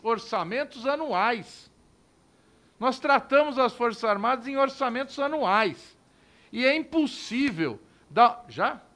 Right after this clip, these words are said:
Dar uma perspectiva, só um pouquinho, presidente. Dar uma perspectiva de, de desenvolvimento do papel estratégico das Forças Armadas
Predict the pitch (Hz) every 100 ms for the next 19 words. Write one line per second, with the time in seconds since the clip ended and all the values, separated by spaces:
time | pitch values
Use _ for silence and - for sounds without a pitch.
0 | _ _ _ _ _ - - - - _
1 | - 233 123 214 269 269 262 240 240 240
2 | 233 - 247 277 208 262 285 277 - 269
3 | 202 170 160 143 135 127 - - 165 -
4 | - _ - - 240 269 262 - 247 226
5 | - 240 - - 254 233 175 156 139 208
6 | 190 143 180 170 151 208 180 208 175 170
7 | 202 202 147 151 160 135 185 170 190 185
8 | 175 - 165 147 180 175 - 147 147 139
9 | 151 131 143 135 233 269 160